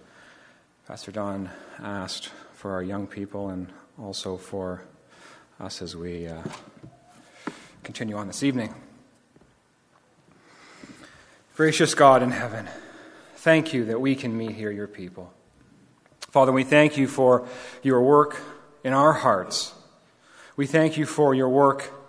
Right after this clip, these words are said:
here in our church as we hear of, uh, three young people pursuing Jesus Christ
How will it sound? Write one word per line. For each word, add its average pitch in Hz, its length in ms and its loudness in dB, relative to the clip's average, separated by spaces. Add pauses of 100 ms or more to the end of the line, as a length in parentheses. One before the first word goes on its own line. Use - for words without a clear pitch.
(420)
here 156 220 4
in 156 60 4
our 151 120 6
church 175 460 2
as 131 420 0 (380)
we 139 160 -4
hear 143 340 0
of, 117 300 -4 (580)
uh, 113 160 -16
three 170 260 -6
young 143 280 0
people 110 480 -8 (800)
pursuing 135 520 0
Jesus 120 400 -6
Christ 101 540 -8